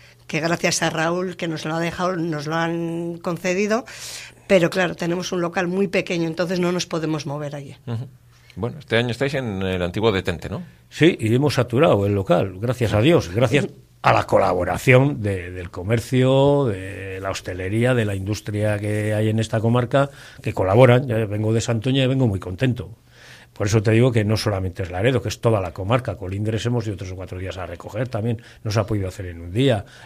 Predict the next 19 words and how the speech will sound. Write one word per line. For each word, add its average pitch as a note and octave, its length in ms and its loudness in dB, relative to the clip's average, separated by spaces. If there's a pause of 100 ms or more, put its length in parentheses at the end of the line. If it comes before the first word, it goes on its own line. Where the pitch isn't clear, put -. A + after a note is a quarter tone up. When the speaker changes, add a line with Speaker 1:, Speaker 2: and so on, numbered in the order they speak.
Speaker 3:
Liendo, G2+ 640 2 (200)
Ampuero, A#2+ 420 2
Limpias. B2 380 0
Es G#2 100 -6
que, B2 540 0
mm, G#2+ 640 -10
no, A#2+ 160 -4
ya A#2+ 240 8
llegamos C#3 420 2
a, B2 260 2
a G#2 40 -4
sitios, C#3+ 440 0
a, A#2 180 0
a G#2 60 -6
cabeza A#2+ 300 -2
más C3 140 -2
sitios. C#3+ 360 0 (480)
Y A2+ 240 0
bueno, C3 280 2